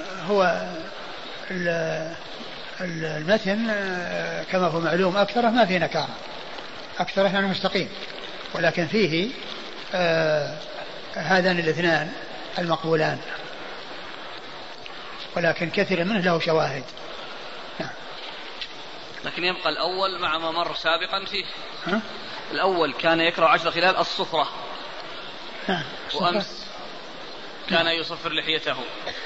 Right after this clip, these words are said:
Speaker 1: نعم، لكن ال-، الأحاديث التي مرت يعني في التحذير من ذلك، وأن الملائكة لا تصحب أو لا تدخل، يعني، آه،
Speaker 2: تضمخ بالخلوق.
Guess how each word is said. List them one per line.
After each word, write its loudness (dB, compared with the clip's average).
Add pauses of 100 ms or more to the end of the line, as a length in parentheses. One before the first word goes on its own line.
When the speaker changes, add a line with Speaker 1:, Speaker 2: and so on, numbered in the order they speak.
(260)
Speaker 1:
نعم، 2
لكن 0 (600)
ال-، -4
الأحاديث 0
التي -2
مرت 4 (840)
يعني -4
في -6
التحذير 2
من -4
ذلك، 2 (640)
وأن -4
الملائكة 2
لا 4
تصحب -2 (840)
أو -6
لا 2
تدخل، 2 (960)
يعني، -4
آه، -8
Speaker 2:
تضمخ -2
بالخلوق. 0